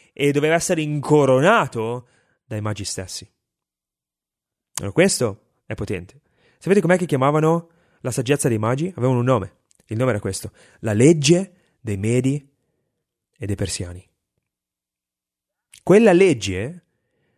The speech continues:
era la legge, ora il codice definito dai magi.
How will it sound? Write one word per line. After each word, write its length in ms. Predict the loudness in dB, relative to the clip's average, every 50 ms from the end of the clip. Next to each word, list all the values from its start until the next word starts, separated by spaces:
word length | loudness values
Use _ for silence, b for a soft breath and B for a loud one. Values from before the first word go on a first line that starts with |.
| _ _ _
era 240 | -6 -4 -2 -2 0
la 140 | 0 0 2
legge, 800 | 4 4 4 2 2 -2 -2 -2 -2 0 0 -2 -4 -6 _ _ _ _ _
ora 180 | -6 -4 -4 -4
il 120 | -4 -6
codice 560 | -4 0 2 4 4 2 2 -2 -4 -6 -6
definito 680 | -6 -6 -6 -6 -6 -4 -2 -2 -2 -2 -4 -6 -6 -8 -8
dai 440 | -6 -4 -2 -2 -2 -2 -4 -6 -8
magi. 520 | -10 -8 -4 -2 -2 -2 -2 -6 -10 -16